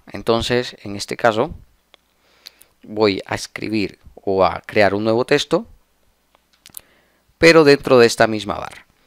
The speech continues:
Entonces, ahí tengo seleccionada la barra y voy a escribir un nuevo texto aquí. Entonces, por ejemplo, voy a escoger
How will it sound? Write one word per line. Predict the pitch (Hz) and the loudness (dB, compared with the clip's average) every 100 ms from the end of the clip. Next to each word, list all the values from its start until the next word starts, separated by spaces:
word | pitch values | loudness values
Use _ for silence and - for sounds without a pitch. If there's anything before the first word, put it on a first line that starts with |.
| - | -20
Entonces, | - 107 101 - - | -10 -6 -4 -6 -14
ahí | 123 | -16
tengo | - 98 - 104 | -10 -10 -8 -12
seleccionada | 92 - 92 92 85 | -10 -10 -8 -4 -2
la | 85 | 2
barra | 110 - 202 - _ _ _ _ _ - | 4 4 0 -8 _ _ _ _ _ -8
y | 127 | 2
voy | 120 | 2
a | |
escribir | - 117 110 | 2 -2 0
un | 104 | -2
nuevo | 92 87 | -6 -6
texto | 90 - - | -8 -8 -8
aquí. | 151 127 - _ _ _ _ - _ _ _ _ - | -8 -10 -14 _ _ _ _ -20 _ _ _ _ -20
Entonces, | - - 107 104 | -8 -6 -4 -6
por | - 101 | -4 -4
ejemplo, | - 110 - | -2 -4 -4
voy | 95 | -4
a | 98 | -4
escoger | - 98 - 104 | -6 -8 -2 -2